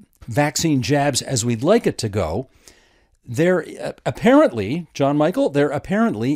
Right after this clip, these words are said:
is a decent amount of understanding for those in power right now,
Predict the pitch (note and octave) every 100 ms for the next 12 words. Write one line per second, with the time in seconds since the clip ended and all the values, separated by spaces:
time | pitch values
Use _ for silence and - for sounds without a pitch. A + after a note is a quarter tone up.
0 | - B2 B2+ G2 F#3 G#3 G#3 - - C#3
1 | E3+ D#3 D#3 C#3 A2+ C3+ B2+ - G#3+ G#3+
2 | A#2+ C3 C#3 C3 D3+ B2+ A2+ G#3 A3 C3
3 | G#2 G2 G2+ F2 A#2